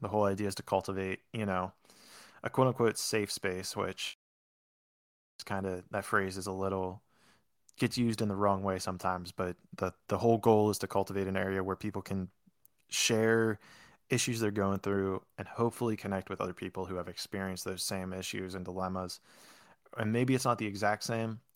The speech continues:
but at least something similar. Um, yeah, you can find me in there as well. And with that being said, I appreciate you guys. This was another episode of Catch Up with Clayton. Wow, this was a long one.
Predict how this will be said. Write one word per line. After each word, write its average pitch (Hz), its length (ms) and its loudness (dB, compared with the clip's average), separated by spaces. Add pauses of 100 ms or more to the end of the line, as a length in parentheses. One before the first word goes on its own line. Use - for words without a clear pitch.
(180)
but 101 120 2
at 98 120 2
least - 360 -6
something 95 320 -2
similar. 95 420 -6 (400)
Um, 95 440 -4 (1900)
yeah, 101 300 -6 (260)
you - 80 -18
can 101 100 -10
find 101 240 2
me 101 120 -2
in 101 100 -2
there 98 140 -2
as 95 140 -6
well. 101 400 -4 (1040)
And 92 540 -6
with 95 180 -8
that 101 220 0
being 95 240 -6
said, 110 380 0
I 90 140 2
appreciate 98 500 -4
you 98 100 -6
guys. 104 380 0
This 98 140 -6
was 92 120 -6
another 92 280 -6
episode - 280 -6
of - 60 -16
Catch - 220 -8
Up - 80 -20
with - 100 -16
Clayton. 123 460 0 (760)
Wow, 95 260 2 (180)
this 98 120 -4
was 98 140 -2
a 95 40 0
long 90 340 0
one. 90 220 -8